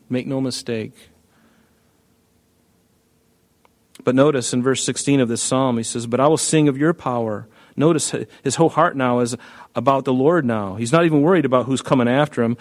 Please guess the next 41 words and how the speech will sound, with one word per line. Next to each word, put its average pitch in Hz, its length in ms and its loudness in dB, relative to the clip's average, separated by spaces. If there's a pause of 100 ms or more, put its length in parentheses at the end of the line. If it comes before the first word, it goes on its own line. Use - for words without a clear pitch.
(140)
"But 139 100 2
I 175 60 4
will 208 100 4
sing 196 260 2
of 160 120 2
your 214 200 4
power. 143 340 0
Yes, 175 380 2
I 196 80 4
will 196 100 4
sing 214 240 2
aloud." 170 520 2
Now 202 180 4
he's 156 140 0
worshiping. 151 640 0 (260)
"L-, 151 200 2
I, 165 140 2
I 165 120 2
will 175 100 0
sing 226 260 2
aloud 190 420 4
of 156 100 -4
your 175 120 2
mercy 180 440 2
in 170 80 4
the 170 80 2
morning, 175 360 2
for 160 140 -2
you 196 160 2
have 160 120 -2
been 170 140 2
my 170 140 4
defense 170 520 0
and 156 140 0
refuge 165 440 0
in 147 80 0
the 151 60 2
day 160 160 2
of 160 80 2
my 160 120 -2
trouble. 165 520 0